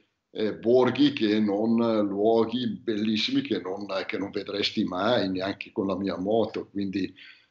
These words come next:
esperienze che io consiglio davvero a tutti. E il, ed è un po' quello che sta, facevi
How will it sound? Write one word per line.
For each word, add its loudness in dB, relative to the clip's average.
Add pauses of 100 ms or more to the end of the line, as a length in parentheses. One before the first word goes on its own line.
esperienze 4
che 10
io 8
consiglio 0
davvero 0
a -6
tutti. -10 (460)
E 4
il, 8 (800)
ed -6
è -2
un -4
po' 2
quello 4
che 0
sta, -2
facevi -6